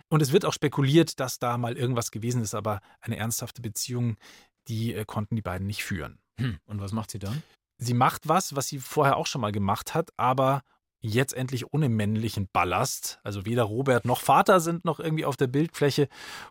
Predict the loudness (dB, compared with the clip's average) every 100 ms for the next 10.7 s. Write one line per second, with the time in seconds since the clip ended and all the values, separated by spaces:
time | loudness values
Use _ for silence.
0 | _ 2 4 0 -2 0 2 2 0 -8
1 | _ _ -6 -4 -2 -2 -2 0 -2 -2
2 | -6 -6 -2 -2 -2 -4 -6 -10 -8 -6
3 | -4 -2 -4 -4 0 0 -2 -6 -6 -8
4 | -10 _ -8 -6 -8 -12 _ -4 -2 -2
5 | -4 -10 -14 -10 -4 -2 -2 -4 -2 -2
6 | -2 -4 -4 -6 2 6 6 4 0 -2
7 | -4 0 2 2 0 2 2 2 0 0
8 | 0 -2 -4 -4 0 2 2 0 -2 -4
9 | -4 -4 -4 -2 -2 -2 -2 -2 -2 0
10 | 0 0 0 -2 -2 -2